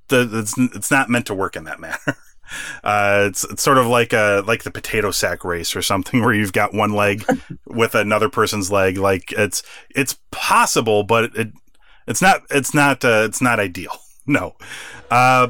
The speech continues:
Speaker 1: all right.
Speaker 2: If you're worried about the person falling behind, like,
Speaker 1: Mm-hmm.
Speaker 2: m-,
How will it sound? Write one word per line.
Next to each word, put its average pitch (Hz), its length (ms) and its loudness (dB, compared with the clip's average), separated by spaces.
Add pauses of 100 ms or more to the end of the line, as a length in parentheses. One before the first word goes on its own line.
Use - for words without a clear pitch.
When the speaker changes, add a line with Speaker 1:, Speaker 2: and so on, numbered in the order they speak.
(140)
Speaker 1:
all 156 100 6
right. 185 120 6
Speaker 2:
If 233 140 2
you're 240 200 6
worried 277 320 6
about 208 380 4
the 185 80 6
person 190 640 2
falling 170 480 4
behind, 151 600 2
like, 135 280 -2
Speaker 1:
Mm-hmm. 127 380 2
Speaker 2:
m-, 165 100 -4